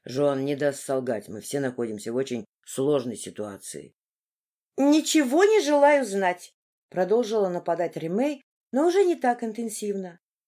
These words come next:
"Пусть немедленно убирается! Ты о нас, Антонио, подумал? Тебе эта девица дороже родного сына?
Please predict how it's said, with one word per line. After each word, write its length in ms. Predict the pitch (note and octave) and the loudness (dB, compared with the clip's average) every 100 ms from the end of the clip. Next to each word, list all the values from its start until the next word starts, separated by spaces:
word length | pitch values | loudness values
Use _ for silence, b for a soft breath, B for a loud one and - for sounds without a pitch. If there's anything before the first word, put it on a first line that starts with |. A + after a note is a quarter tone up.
| _ - | _ 6
"Пусть 280 | F4+ G4 | 6 8
немедленно 560 | D#4+ E4 D#4 B3+ B3 A3+ | 4 4 4 2 2 2
убирается! 680 | G#3 G#3+ G3 F#3 - F3 - _ _ - | 2 4 4 0 -4 -8 -8 _ _ 0
Ты 220 | C#4 D#4+ C#4 | 2 4 4
о 120 | D4+ | 6
нас, 300 | D#4 D4+ D#4+ | 4 4 2
Антонио, 540 | D#4+ D#4 D4 G3+ F#3 | 2 2 2 2 0
подумал? 640 | F3+ A#3 B3 G#4 D4 - _ _ _ | 6 6 8 4 2 -2 _ _ _
Тебе 240 | C#4+ E4 | 2 4
эта 140 | E4+ D#4+ | 4 2
девица 380 | D#4 F4 E4 C#4+ | 2 2 2 6
дороже 360 | C#4+ D#4 C#4+ | 6 6 6
родного 400 | D4 C#4+ D4+ D4+ | 6 6 2 0
сына? 440 | D4+ G4 F#4+ G3+ | 2 2 4 0